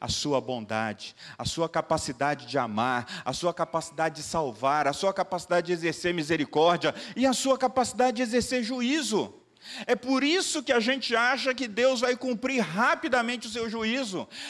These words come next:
É por isso que muitos de nós olhamos para a humanidade e fala: "Senhor,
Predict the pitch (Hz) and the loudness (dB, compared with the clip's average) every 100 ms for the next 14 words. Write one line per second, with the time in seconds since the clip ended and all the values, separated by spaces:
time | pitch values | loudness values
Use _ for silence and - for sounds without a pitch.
0 | - 233 - 277 294 - - 254 285 320 | 2 2 2 2 0 -2 -4 -2 -2 -4
1 | 262 220 220 226 247 226 220 220 277 247 | -6 -4 0 2 2 4 4 2 0 -2
2 | - 233 214 220 208 156 202 226 214 208 | 0 2 2 0 0 2 2 2 -2 0
3 | 220 220 208 - 233 220 247 214 127 | 2 4 2 0 0 4 6 6 4